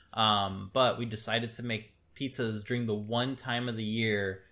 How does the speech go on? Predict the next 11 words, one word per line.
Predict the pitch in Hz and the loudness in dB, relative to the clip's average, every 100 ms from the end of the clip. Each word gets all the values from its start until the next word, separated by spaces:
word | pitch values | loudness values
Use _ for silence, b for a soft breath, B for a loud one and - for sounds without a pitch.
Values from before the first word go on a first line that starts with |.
| - | -4
that | 107 104 | -4 -4
it | |
decided | 101 104 107 101 | -8 -2 0 0
to | - | -2
rain | 101 95 101 101 104 98 | -6 -4 -4 -2 -4 -4
cats | 104 98 | -6 -4
and | 107 | -4
dogs | 98 101 107 | 0 0 -2
in | 107 | -2
L | 98 101 | -2 -2
A. | 151 | -4